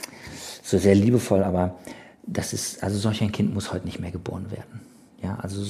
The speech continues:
also das, äh, wir verstehen das, dass das eine schwere Situation ist, aber so ein Kind muss nicht mehr geboren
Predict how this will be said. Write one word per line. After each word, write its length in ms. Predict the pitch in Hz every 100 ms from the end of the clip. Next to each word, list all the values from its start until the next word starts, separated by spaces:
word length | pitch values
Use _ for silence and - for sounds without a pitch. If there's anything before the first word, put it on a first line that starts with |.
| 101 -
also 320 | 101 104 101 - - - - - -
das, 300 | - - -
äh, 120 | - 107
wir 100 | 101
verstehen 360 | 107 - 151
das, 100 | 156 -
dass 140 | 117
das 200 | 113 -
eine 80 | 110
schwere 280 | 104 113 104
Situation 420 | 98 - 110 156
ist, 100 | 156
aber 180 | 113 113
so 120 | 113
ein 100 | 120
Kind 400 | - 117 87 85
muss 300 | 95 113 -
nicht 180 | - -
mehr 80 | 90
geboren 360 | - 82 82